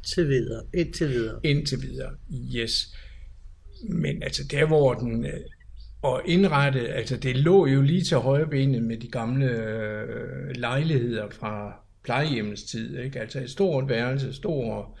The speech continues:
Speaker 2: handicapvenlig, øh, venlig badeværelse, ikke? Og der skulle males, og der skulle indrettes med nogle senge og nogle farver, og det skulle, øh, sættes i system, og det har været et, et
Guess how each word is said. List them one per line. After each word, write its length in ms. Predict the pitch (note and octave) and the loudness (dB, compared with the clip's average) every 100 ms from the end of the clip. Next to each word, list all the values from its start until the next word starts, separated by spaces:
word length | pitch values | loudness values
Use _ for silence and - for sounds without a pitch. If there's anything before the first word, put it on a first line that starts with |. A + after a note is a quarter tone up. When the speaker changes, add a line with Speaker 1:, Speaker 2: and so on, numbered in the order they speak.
| - - - | -20 -20 -14
Speaker 2:
handicapvenlig, 960 | - B2+ D#3 - B2+ A#2 A#2+ A#2 A2+ A2 | -2 0 0 -2 -2 -2 -4 -2 -2 -4
øh, 640 | A2+ B2 C#3 - - - | -6 -8 -8 -8 -10 -6
venlig 460 | B2 A#2 A2+ G#2+ A2 - | -4 -4 -4 -8 -10 -2
badeværelse, 840 | C#3+ E3 F3 D3 C#3 D3 C3+ A#2 | 2 4 4 2 2 0 -2 -2
ikke? 220 | A#2+ C3+ E3+ | -4 -6 -8
Og 100 | C3+ - - - - - - | -8 -12 -16 -18 -18 -8 0
der 140 | D3 | 2
skulle 220 | C#3+ B2 | 2 0
males, 480 | A#2 C3+ D#3+ E3 - | 2 2 2 -2 -4
og 160 | - A#2+ | -6 -4
der 100 | B2+ | -6
skulle 720 | - A#2 A2 G#2+ G#2+ G#2+ G2+ G#2+ G#2+ | -4 -4 -4 -4 -6 -6 -8 -10 -10
indrettes 640 | - C3 C#3 A2 A2 G#2 - | -2 0 2 0 -2 -2 -4
med 140 | G#2+ | -6
nogle 300 | G#2+ G#2+ G#2 | -6 -6 -6
senge 380 | - C3 C#3 D#3 | 0 2 2 2
og 100 | C3+ | -2
nogle 240 | G#2+ G#2+ G#2 | -4 -6 -6
farver, 640 | A#2+ A#2 B2+ C3+ C#3 A2+ | -4 -2 0 0 0 -2
og 520 | G#2 - A2 G#2 - - - - - - - - _ _ - - | -4 -8 -8 -10 -10 -20 -20 -20 -20 -20 -20 -20 _ _ -10 2
det 120 | C#3 | 2
skulle, 340 | C3+ C3+ A#2+ | 4 2 2
øh, 260 | - B2 C3 | 2 0 -2
sættes 280 | - C3 - | 2 0 0
i 100 | - | -6
system, 540 | - C3 - C#3+ C#3 C3+ | -6 -4 2 2 2 -2
og 140 | G#2+ | -6
det 140 | B2+ | -2
har 100 | A#2 | -2
været 440 | A2+ A2 G#2 - - _ _ - | 0 0 -2 -4 -12 _ _ -8
et, 240 | A#2+ - - | -6 -6 -12
et 140 | G#3 | -12